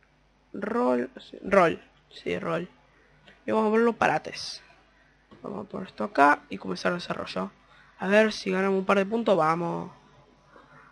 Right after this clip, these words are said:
A ver, misterio y rol. Motor que suba. Esto que baje. Y esto. Y voy a decir de rol. Ahí. Perfecto.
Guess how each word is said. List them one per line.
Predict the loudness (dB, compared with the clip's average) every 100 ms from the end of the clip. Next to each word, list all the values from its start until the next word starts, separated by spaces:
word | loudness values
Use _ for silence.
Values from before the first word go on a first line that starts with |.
| _ _ -20 -8
A | -4
ver, | -4 -6 -8
misterio | -4 -4 0 0 4 4
y | 4
rol. | 4 4 2 -6 -20 -20 -20 _
Motor | -2 -2 2 2 2 0 -6 -20 _ _ _ _ _ _ _ _ -14
que | -10
suba. | -10 -4 2 2 2 -8 _ _ -20 -20 -20 _ _ -10
Esto | -10 -8 -10
que | -4
baje. | -2 -2 -4 -4 -4 -4 -8
Y | -12 -10
esto. | -12 -4 -4 -4 -8 -20 _
Y | -6
voy | -4 -4
a |
decir | -4 -4
de | -4
rol. | -4 -2
Ahí. | 0 -2 -4 -16 -20 -8
Perfecto. | -8 -8 -20